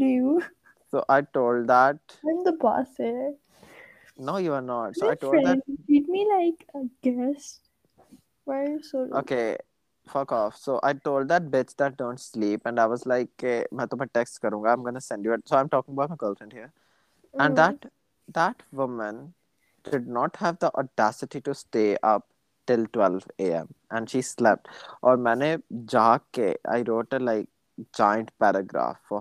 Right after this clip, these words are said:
Speaker 2: her. Happy New Year wala. It had all the wishes, like, "I want to spend my life with you," and all that.
Speaker 1: Cute.
Speaker 2: So, yeah, that shit
Speaker 1: Then
Speaker 2: happened. I mean,
Speaker 1: when she
Speaker 2: it's
Speaker 1: woke up,
Speaker 2: cute and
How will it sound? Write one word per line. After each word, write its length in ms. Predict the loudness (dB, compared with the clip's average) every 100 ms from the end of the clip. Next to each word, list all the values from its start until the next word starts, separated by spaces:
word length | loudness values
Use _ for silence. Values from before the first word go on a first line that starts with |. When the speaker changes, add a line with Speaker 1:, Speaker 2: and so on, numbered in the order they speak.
| -6
Speaker 2:
her. 100 | -10 -10 _ _ _ _ _ _ _ -20 -2 2
Happy 240 | 2 0 -6
New 100 | -6
Year 220 | -2 -2
wala. 280 | 0 0 0 -2 -6
It 120 | -10 -4
had 160 | -2 2
all 120 | 0 0
the 60 | -4
wishes, 300 | -6 -6 -4
like, 180 | -2 -2
"I 20 | -4
want 180 | -4 -8
to 20 |
spend 260 | -8 -8 -4
my 100 | -2 0
life 180 | -2 -4 -6
with 100 | -4
you," 80 | 0
and 100 | 4
all 160 | 4 6
that. 180 | 4 2 _ _ _ _ _ -8
Speaker 1:
Cute. 280 | -6 -4 0
Speaker 2:
So, 140 | 4 4
yeah, 180 | 4 0 -16 -20 -20 _ -4 2
that 340 | 2 2 -4
shit 180 | -4 -2
Speaker 1:
Then 80 | 0
Speaker 2:
happened. 560 | 0 -4 -10 -12 -14 -18 -20 -20 _ _ _ _ _ 4
I 40 | 6
mean, 160 | 4 2
Speaker 1:
when 20 |
she 80 | 0
Speaker 2:
it's 180 | 0 -2 -4
Speaker 1:
woke 120 | -4
up, 80 | 0
Speaker 2:
cute 380 | 2 4 4 6
and 120 | 4